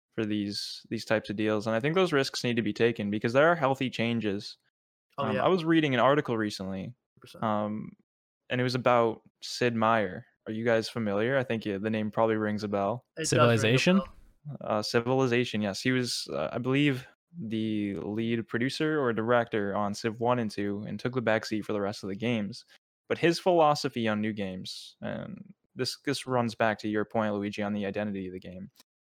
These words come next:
Speaker 1: is
Speaker 2: Mm-hmm.
Speaker 1: that thirty-three percent of the game should remain the same.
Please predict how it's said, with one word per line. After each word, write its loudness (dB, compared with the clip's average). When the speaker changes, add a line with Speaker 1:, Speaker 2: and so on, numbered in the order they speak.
Speaker 1:
is -2
Speaker 2:
Mm-hmm. 0
Speaker 1:
that 2
thirty-three 4
percent 0
of -2
the 0
game -2
should -6
remain 0
the -4
same. -4